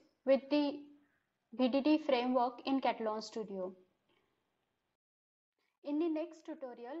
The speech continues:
we will learn how to execute this Cucumber test from the test case and how to generate the Cucumber runner class and how to execute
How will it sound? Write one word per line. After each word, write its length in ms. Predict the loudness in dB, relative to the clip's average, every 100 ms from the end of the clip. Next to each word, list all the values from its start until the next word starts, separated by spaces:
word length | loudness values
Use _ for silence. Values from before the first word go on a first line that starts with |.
| -12
we 60 |
will 280 | -12 -10 -10
learn 300 | -10 -10 -10 -14 -18 _
how 200 | -4 -4 -4
to 200 | -6 -4 -4
execute 560 | -6 -6 -6 -6 -8 -8 -16 -10
this 180 | -10 -10
Cucumber 460 | -14 -10 -8 -6 -6 -6 -4
test 400 | -2 -4 -8 -20 _ _
from 280 | 0 0 0
the 100 | -2 -2 -4
test 340 | -6 -6 -2
case 320 | -2 -2 -8 _ _ _
and 240 | -2 -2 -2 -2
how 240 | 2 2 4
to 140 | 2
generate 480 | 2 0 2 2 2 -4 -18 _ _ -2
the 360 | 0 0 -2 -8 _ _ _ _ _ _ _ _ _ _ 2
Cucumber 460 | 8 10 12 12
runner 400 | 10 8 6 4
class 500 | 4 6 6 6 2 -2
and 140 | -2
how 260 | 6 8 8 8
to 280 | 6 6 2 -10 -20 _ _ _ _
execute 580 | 8 10 8 10 10 10